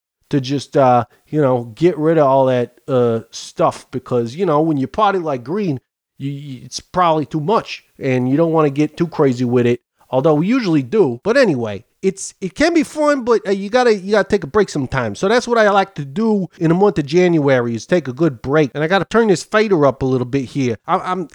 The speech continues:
I don't know. It seems like everything's changed every time I come back into the studio, and, uh, I gotta redo how I'm, uh, how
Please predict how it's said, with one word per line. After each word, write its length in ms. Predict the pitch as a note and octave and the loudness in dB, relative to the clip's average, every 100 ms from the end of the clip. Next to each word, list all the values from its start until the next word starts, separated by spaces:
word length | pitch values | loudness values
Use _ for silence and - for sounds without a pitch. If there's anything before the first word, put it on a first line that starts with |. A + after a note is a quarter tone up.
| - | -2
I 100 | A3+ | 2
don't 140 | A3 | 4
know. 160 | G3 C3+ | 2 0
It 100 | C3 | -2
seems 300 | G3+ G3 F3+ | -2 0 2
like 180 | F3 - | 2 2
everything's 440 | G3 F#3+ G#3 D3+ | 0 0 -4 -2
changed 340 | - F#3 D#3+ | 0 2 2
every 160 | D3+ D3 | 0 -2
time 220 | D#3+ D#3 | -2 -2
I 40 | D3 | 0
come 220 | D#3+ D3+ | -2 0
back 200 | D#3 D#3+ | 0 2
into 140 | D3+ | 0
the 80 | B2 | 0
studio, 720 | - - G#3 D3 C3 A#2+ A#2+ _ _ - | -2 0 2 4 4 4 0 _ _ -4
and, 280 | C#3+ C3 B2+ | 0 2 2
uh, 200 | B2+ C3 | 2 0
I 120 | C#3 | 0
gotta 200 | D3+ C3 | 0 0
redo 840 | B2+ E3 G3+ D#3+ E3 F3 E3+ E3 - _ | 2 0 -2 2 6 6 6 2 -2 _
how 320 | - D3+ D3+ C#3+ | -6 0 2 2
I'm, 180 | C3+ | 2
uh, 360 | C3 C3 B2+ A#2 - | 2 2 2 0 -4
how 200 | D3+ | -8